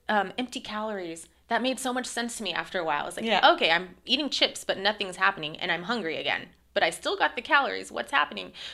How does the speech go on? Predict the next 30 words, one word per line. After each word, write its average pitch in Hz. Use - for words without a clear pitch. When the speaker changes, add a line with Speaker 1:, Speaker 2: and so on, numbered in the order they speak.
Speaker 1:
Well, 220
I 214
had 180
no 175
nutrients 170
in -
it. -
Speaker 2:
Right. 185
Speaker 1:
So 277
now 240
that 233
my 214
body 190
is 190
sending 180
out, -
or 185
not 220
sending 208
out -
the 208
nutrient, 202
you 220
know, 180
"Help 320
me, 320
help 370
me, 294
help 320
me," 277